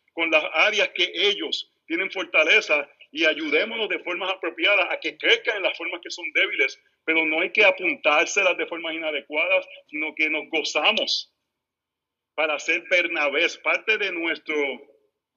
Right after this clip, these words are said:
ministerio de expandir el evangelio, hermano, yo creo que nuestra iglesia, con estos muchachos que el Señor ha puesto en nuestro, en medio de nosotros, que seamos aquellos que los animamos, que we build them up, que los edificamos por medio de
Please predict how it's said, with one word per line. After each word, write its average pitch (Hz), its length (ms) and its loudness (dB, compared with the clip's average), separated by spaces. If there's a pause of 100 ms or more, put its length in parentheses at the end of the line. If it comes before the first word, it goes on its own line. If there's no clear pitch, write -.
(1200)
ministerio 175 760 2
de 196 80 6
expandir 180 320 2
el 190 80 2
evangelio, 175 380 2
hermano, 160 280 0
yo 147 160 -4
creo 175 140 -4
que 170 80 -2
nuestra 170 180 -6
iglesia, 160 300 -2
con 139 160 -2
estos 160 240 -4
muchachos 165 420 2
que - 60 -2
el 151 80 0
Señor 151 240 4
ha 151 80 4
puesto 156 240 -2
en 156 60 -2
nuestro, 147 220 -4
en 143 60 -10
medio 151 160 0
de 147 80 -6
nosotros, 127 500 -4 (160)
que 151 160 10
seamos 170 840 2 (160)
aquellos 156 440 2
que 170 120 6
los 151 240 4
animamos, 147 680 0 (180)
que 143 100 -2
we 156 220 -2
build 175 320 2
them 180 140 2
up, 180 260 4 (200)
que 156 100 6
los 147 160 6
edificamos 160 840 2 (140)
por 156 200 -4
medio 180 680 -2
de 151 200 2